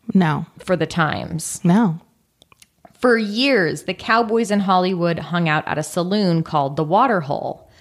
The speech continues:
Speaker 2: This, uh, was actually profiled in a nineteen thirty edition of the Los Angeles Evening Express. The caption below a photo of cowboys standing out front of the water hole said, "Always open."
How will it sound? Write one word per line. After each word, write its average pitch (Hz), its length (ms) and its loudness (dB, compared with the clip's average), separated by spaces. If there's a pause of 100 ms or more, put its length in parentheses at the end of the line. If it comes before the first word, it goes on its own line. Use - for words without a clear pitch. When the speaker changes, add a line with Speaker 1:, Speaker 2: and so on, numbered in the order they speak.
(460)
Speaker 2:
This, 302 460 -2 (340)
uh, 180 480 4
was 185 280 -2
actually 196 420 -2
profiled 170 1040 0
in 160 460 2
a 160 80 0
nineteen 170 560 2
thirty 170 340 0
edition 156 520 0
of 147 200 -2
the 147 80 -2
Los 147 320 0
Angeles 156 540 -2
Evening 151 320 -2
Express. - 720 -2 (520)
The 180 60 -4
caption 196 560 0
below 165 560 2
a - 100 -2
photo 165 360 0
of 147 160 -2
cowboys 175 540 0
standing 160 380 0
out 143 240 -4
front 170 200 2
of 170 80 0
the 175 60 0
water 160 340 0
hole 151 260 -4
said, 151 460 -4 (100)
"Always 233 380 2
open." 147 480 0